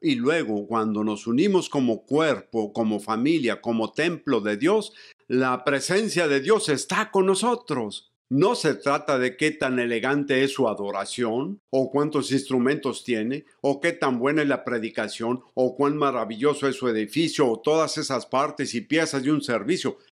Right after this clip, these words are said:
Eso no hace que su iglesia sea poderosa. Lo que la hace poderosa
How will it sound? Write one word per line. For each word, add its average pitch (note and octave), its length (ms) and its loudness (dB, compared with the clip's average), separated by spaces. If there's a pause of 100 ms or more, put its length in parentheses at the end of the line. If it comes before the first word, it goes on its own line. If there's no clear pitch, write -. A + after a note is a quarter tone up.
(100)
Eso E3+ 540 0
no F#3 360 4
hace F#3 300 0
que C3+ 160 0
su B2 320 -2
iglesia C#3 560 -2
sea C#3+ 460 -4
poderosa. D3+ 760 2
Lo B2 240 0
que B2 120 -2
la A2+ 260 2
hace F3 220 -2
poderosa B2+ 680 0